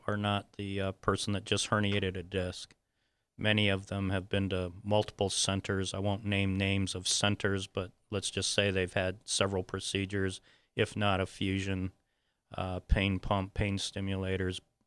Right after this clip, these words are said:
and as a result, uh, of those procedures still have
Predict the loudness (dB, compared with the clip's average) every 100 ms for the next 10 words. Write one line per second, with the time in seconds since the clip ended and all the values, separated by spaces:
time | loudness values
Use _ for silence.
0 | -12 -8 -6 -6 -6 -8 -14 -10 -6 -6
1 | -8 -8 -6 -4 -4 0 4 6 4 0
2 | -20 _ _ _ _ -8 -4 -4 0 0
3 | 0 0 2 2 -2 -4 -2 2 2 2
4 | -2 0 0 0 2 2 2 0 0 -2